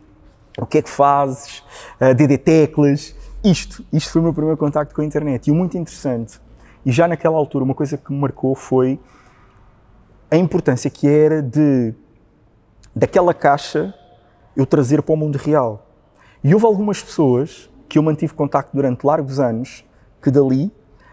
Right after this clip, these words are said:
e era uma grande conquista, conseguíamos ter a morada,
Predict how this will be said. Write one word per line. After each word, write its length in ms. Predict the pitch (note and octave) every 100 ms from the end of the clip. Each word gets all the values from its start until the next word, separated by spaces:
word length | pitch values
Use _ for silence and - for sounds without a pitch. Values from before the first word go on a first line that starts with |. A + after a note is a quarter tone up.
| -
e 80 | B2
era 80 | D#3
uma 120 | D#3
grande 240 | D3+ D#3+
conquista, 480 | - D3+ D3+ C3+ C3
conseguíamos 400 | C#3 - D3+ -
ter 120 | D#3+
a 40 | D3
morada, 500 | C3 C#3 A#2+ F#2+